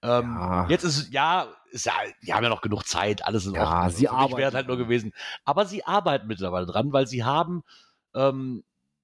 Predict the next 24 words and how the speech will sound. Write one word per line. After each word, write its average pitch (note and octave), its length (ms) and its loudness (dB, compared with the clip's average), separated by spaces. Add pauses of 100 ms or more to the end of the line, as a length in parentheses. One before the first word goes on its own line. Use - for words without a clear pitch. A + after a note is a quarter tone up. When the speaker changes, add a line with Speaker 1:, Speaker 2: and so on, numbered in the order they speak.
(220)
Speaker 1:
seit-, A2 260 0
nachdem C3+ 220 0
das C#3+ 120 4
Project D#3 400 0
wurde, D3+ 380 0
die A2+ 80 -2
haben C3+ 100 0
wohl C3+ 120 0
viele F3+ 260 2
Anfragen D3+ 400 0
bekommen, D3 460 0
was - 340 -2
bezüglich C3 400 -4
Campingmöglichkeiten A#2+ 800 0
für A2+ 140 -6
Geocacher G#2 560 0
angeht. G2+ 280 0
Es F#2+ 80 -8
hätte G2+ 140 -8
mich A2+ 100 -4
auch G#2+ 100 2
gewundert, A2 420 0
wenn A2 100 -2
nicht. C#3 220 0